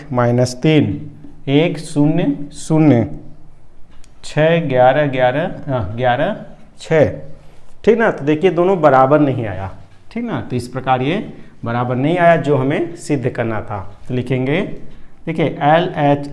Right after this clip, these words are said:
S not equal to R H S, ठीक ना। तो hence proved, ठीक ना, ये हमको प्रूव करना था, या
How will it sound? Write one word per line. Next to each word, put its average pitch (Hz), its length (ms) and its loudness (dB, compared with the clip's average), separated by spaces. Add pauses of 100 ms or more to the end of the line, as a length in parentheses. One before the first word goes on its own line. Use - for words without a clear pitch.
S 160 600 -4
not 147 300 0
equal 139 400 -2
to 156 140 0 (220)
R 131 280 2 (140)
H 185 340 -6 (300)
S, 101 320 -8 (480)
ठीक 240 100 0
ना। 190 180 2
तो - 540 -2
hence 143 320 2 (1900)
proved, - 340 2 (580)
ठीक 190 100 -4
ना, 185 60 0
ये 135 160 4
हमको 139 280 0
प्रूव 151 320 -2
करना 160 260 -2
था, 170 200 2 (520)
या 135 180 6